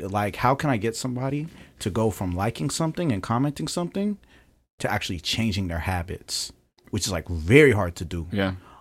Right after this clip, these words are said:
Speaker 1: Um, and that's something that we've never had before,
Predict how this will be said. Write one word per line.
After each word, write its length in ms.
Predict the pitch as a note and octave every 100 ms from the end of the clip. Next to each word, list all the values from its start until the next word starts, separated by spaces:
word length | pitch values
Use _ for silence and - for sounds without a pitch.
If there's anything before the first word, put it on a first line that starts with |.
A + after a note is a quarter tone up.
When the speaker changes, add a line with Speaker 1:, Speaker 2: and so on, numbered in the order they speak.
| - -
Speaker 1:
Um, 600 | G2+ F#2+ F2+ F2+ G2 A2 - _ _ _ _ _ _ -
and 200 | A#2+ A2+
that's 180 | A#2 -
something 320 | - B2 A#2+ G#2+
that 100 | G2
we've 160 | F#2+
never 200 | G#2 D#2+
had 380 | - F#2+ F#2+ F2+
before, 460 | F2 - E2+ F#2